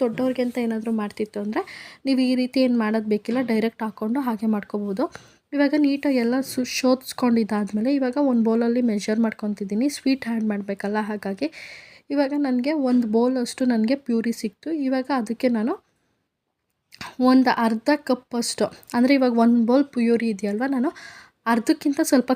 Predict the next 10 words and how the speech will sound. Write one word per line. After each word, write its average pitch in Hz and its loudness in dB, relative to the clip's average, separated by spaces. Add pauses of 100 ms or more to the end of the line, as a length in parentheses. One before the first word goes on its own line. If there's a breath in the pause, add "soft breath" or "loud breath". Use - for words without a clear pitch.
ಕಡಿಮೆನೇ 233 2
ಸಕ್ಕರೆನ 226 0
ಹಾಕ್ಕೊತಿದ್ದೀನಿ. 208 -4 (460 loud breath)
ನಮ್ಮ 254 4
ಮನೇಲಿ 262 2 (100)
ಸ್ವೀಟ್ನ 254 2 (140)
ಕಡಿಮೆ 220 2
ತಿನ್ನೋದು, 214 -4
ಹಾಗಾಗಿ 214 -2
ನಾವು 247 0